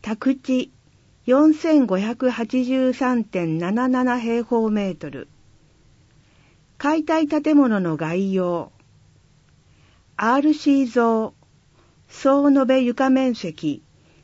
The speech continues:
千二百十四点零五平方メートル。昭和五十六年建築。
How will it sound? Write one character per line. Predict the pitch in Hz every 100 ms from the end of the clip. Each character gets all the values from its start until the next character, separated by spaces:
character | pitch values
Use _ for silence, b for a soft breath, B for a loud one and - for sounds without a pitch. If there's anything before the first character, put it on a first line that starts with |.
| b _
千 | 269 294 302
二 | 302
百 | 294 294 269
十 | 220 269 277
四 | 277 285 262
点 | - 175 160 160
零 | 208 247
五 | 233 240 240
平 | 226 220
方 | 220 220 208
メ | 202 190
ー |
ト | - 151
ル。 | 147 - _ _ b b b b b b
昭 | - 285 302
和 | 311 294
五 | 269
十 | 247 277 285
六 | 262 262 269
年 | 247 180 156
建 | 156 170 160
築。 | - - 156